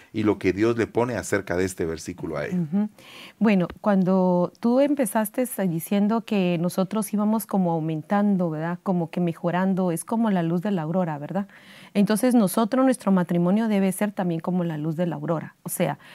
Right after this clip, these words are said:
Speaker 2: cuando veamos que nuestra luz como que no está avanzando, sino que se está retrocediendo, pues nosotros debemos de hacer algo, eh,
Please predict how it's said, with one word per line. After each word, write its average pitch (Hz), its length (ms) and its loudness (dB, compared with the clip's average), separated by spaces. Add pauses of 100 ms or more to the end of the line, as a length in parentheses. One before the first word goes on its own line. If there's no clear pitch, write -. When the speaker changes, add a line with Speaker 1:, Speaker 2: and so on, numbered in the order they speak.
(220)
Speaker 2:
cuando 190 320 4
veamos 185 480 2
que 240 100 0
nuestra 170 440 0
luz 202 340 4
como 170 300 -2
que 165 120 -4
no 160 120 0
está 185 180 0
avanzando, 208 560 2
sino 165 240 -2
que 165 140 -6
se 165 100 -4
está 185 240 2
retrocediendo, 202 840 0 (340)
pues 233 160 4
nosotros 190 400 2
debemos 185 300 2
de 185 80 2
hacer 180 280 2
algo, 196 380 2 (380)
eh, 180 320 4